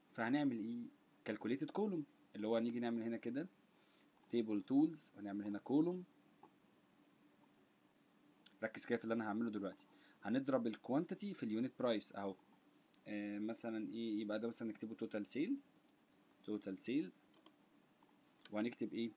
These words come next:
كوانتيتي اهو في علامة الشيفت تمانية،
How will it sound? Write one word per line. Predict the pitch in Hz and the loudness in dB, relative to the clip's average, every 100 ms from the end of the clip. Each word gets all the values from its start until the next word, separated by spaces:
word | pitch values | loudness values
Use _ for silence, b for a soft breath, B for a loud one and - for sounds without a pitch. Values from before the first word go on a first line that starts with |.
| _ _ - - - | _ _ -20 -20 -4
كوانتيتي | 107 120 127 135 160 190 - _ - _ - - _ _ _ - - - | 0 0 -2 -2 -2 -4 -10 _ -20 _ -20 -20 _ _ _ -20 -20 -8
اهو | 101 110 208 - - _ - _ - | -4 -2 -4 -8 -20 _ -20 _ -20
في | - 127 139 190 - - - - _ - | -4 2 2 0 -6 -20 -20 -20 _ -12
علامة | - 107 107 | -4 -4 -4
الشيفت | - 117 - | -4 -6 -6
تمانية، | 104 104 131 180 | -6 0 2 0